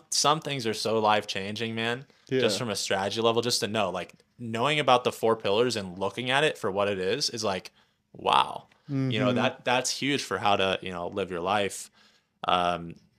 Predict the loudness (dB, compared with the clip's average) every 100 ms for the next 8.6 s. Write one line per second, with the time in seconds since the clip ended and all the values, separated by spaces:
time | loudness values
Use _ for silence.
0 | _ -2 -2 -2 -2 0 2 2 -2 -4
1 | -8 -8 -8 -10 -10 -12 -10 -10 -8 -2
2 | 2 2 0 -4 0 2 2 -4 -6 2
3 | 4 4 0 -2 -4 -2 -4 -4 -6 -4
4 | -6 -6 -10 _ -8 -6 0 0 0 -2
5 | 0 -2 -2 _ _ _ -10 2 6 6
6 | 2 0 4 4 2 -2 -2 -2 0 0
7 | 0 -2 -2 -4 0 0 0 -6 -2 0
8 | 2 0 -2 -4 -16